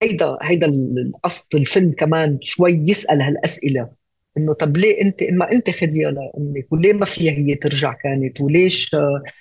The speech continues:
آه، هربتي؟ آه، آه، مش إنه بس هيك، آه، فوتت الرماد معك، آه، بهالأسئلة اللي عم تنطرح من ورا الفيلم، آه،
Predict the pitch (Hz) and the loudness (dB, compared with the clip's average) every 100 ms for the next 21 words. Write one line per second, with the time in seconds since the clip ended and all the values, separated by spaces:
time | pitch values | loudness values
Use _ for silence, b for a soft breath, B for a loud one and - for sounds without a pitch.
0 | B _ 147 135 147 156 180 180 - 151 | B _ -4 -2 0 2 0 -2 -2 0
1 | 135 135 B B - 135 135 - 135 131 | 0 -4 B B -6 -2 -2 -2 -2 2
2 | 135 175 - 165 160 151 160 - - 165 | 2 2 2 0 2 2 0 -2 -2 -2
3 | 151 147 139 135 - 131 - 151 156 - | 0 0 0 0 -4 -4 0 2 2 2
4 | 156 131 143 151 143 139 147 147 131 - | 0 2 2 2 2 2 0 0 -4 -6
5 | 147 135 131 127 131 131 - _ _ _ | -4 -2 -4 -6 -6 -10 -14 _ _ _
6 | _ _ _ _ - - 151 190 - 277 | _ _ _ _ -14 -4 2 2 2 -2
7 | - 233 190 175 170 165 165 160 175 165 | 0 2 4 4 4 2 2 4 2 4
8 | 220 180 - 151 151 170 156 - 170 165 | 2 2 0 0 2 2 2 0 -2 0
9 | 185 220 208 _ - 156 151 151 147 139 | 0 -2 -4 _ -6 -2 2 2 0 -2